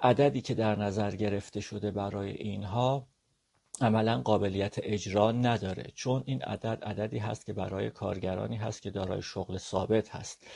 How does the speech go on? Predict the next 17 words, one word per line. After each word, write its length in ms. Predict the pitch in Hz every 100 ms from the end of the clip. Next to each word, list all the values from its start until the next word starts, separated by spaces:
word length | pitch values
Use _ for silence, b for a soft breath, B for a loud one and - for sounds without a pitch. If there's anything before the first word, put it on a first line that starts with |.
| B B -
بسیاری 440 | 113 - 127 127
از 180 | 113 -
کارگرانی 720 | - 104 95 98 101 117 110
که 320 | - 95 87 - B B B B
در 240 | 104 101
افزایش 400 | 101 - 104 104
فرایند 560 | 123 - 101 98 101 107
حقوق 400 | 98 104 101 101
جا 300 | 101 107 117
میمونند، 680 | 123 107 98 95 95 98 95
بیمه 260 | 98 92 92
هاشون 480 | 90 110 117 104 95
رد 200 | 92 -
نمیشه، 400 | 95 92 - 92
کارگران 640 | - 92 127 92 98 113
فصلی، 520 | 117 104 101 - 95 90
کارگران 800 | 95 95 92 95 95 107 110